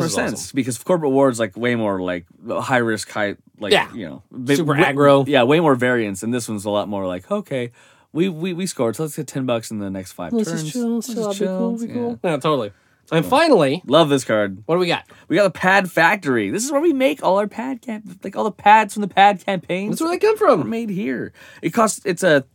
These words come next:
Speaker 2: two cost asset facility. It has cost is two influence and three to trash.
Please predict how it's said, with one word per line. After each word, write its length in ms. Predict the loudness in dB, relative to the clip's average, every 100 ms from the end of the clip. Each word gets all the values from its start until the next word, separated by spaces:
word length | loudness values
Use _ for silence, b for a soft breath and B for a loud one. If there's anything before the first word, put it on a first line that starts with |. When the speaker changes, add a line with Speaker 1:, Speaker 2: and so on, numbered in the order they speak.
| _
Speaker 2:
two 180 | -4 -4
cost 420 | 0 2 2 0
asset 600 | -2 -2 -2 -4 -4 -6 -12
facility. 600 | -12 -8 -4 -2 -2 -4 -4
It 100 | -2
has 260 | -2 -2 -8
cost 340 | -6 -6 -6
is 180 | -8 -8
two 240 | -6 -6 -2
influence 680 | -2 -2 -4 -6 -8 -12 -10
and 140 | -10
three 260 | -10 -8 -8
to 100 | -8
trash. 540 | -6 -4 -4 -10 -20